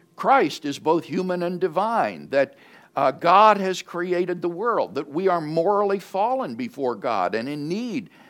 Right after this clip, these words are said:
of his forgiveness and cleansing. All of these are Christian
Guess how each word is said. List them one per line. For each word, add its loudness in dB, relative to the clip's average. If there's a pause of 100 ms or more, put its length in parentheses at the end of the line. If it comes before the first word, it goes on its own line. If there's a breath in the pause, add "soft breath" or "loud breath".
(180 loud breath)
of 2
his -2 (220 soft breath)
forgiveness 0
and -10
cleansing. -4 (380 loud breath)
All 8
of 2
these -4
are 0
Christian -10